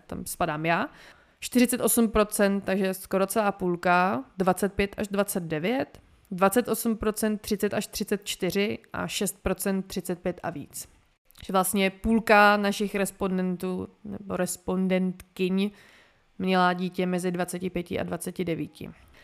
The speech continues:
Na to následovala otázka, podle vašeho názoru, jaký je ideální věk pro mateřství?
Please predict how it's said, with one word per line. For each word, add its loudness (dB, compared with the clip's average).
Na 4
to 4
následovala 6
otázka, 2
podle 2
vašeho 2
názoru, 2
jaký 0
je 4
ideální 4
věk 0
pro 2
mateřství? -2